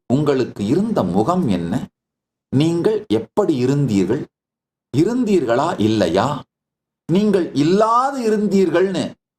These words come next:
உங்கள் பிறப்பிற்கு முன்பு நீங்கள் இல்லாது இருந்தீர்கள்னு உங்களை உங்களாலே கன்வின்ஸ் பண்ணிட முடியுதா? சற்றே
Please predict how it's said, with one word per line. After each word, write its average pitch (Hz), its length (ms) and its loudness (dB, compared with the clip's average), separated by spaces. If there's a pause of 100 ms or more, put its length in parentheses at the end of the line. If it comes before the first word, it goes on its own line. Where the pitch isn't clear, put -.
(180)
உங்கள் 160 300 2
பிறப்பிற்கு 220 640 -2
முன்பு 214 300 0
நீங்கள் 180 340 2
இல்லாது 190 520 2
இருந்தீர்கள்னு 202 840 0 (320)
உங்களை 202 300 2
உங்களாலே 190 540 0
கன்வின்ஸ் 214 520 0
பண்ணிட 151 240 2
முடியுதா? 143 720 0 (720)
சற்றே 220 920 0